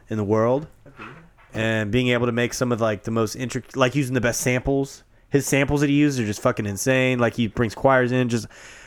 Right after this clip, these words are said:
the, the actual song is good as fuck, but just, like, his quality of, like, the materi-, like, what he's saying and the way he's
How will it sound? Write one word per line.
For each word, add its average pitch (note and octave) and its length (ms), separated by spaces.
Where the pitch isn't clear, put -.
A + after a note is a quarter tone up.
the, C3+ 300
the B2+ 120
actual C#3+ 360
song C#3 380
is A2 100
good C3+ 160
as B2 80
fuck, C3 340
but A#2+ 120
just, A2 180
like, A#2+ 160
his B2+ 180
quality C#3 680
of, A2+ 320
like, G#2+ 220
the B2 60
materi-, A2+ 480
like, A#2+ 220
what D3 100
he's B2+ 120
saying C3+ 600
and A2+ 120
the - 20
way A#2 120
he's A#2 120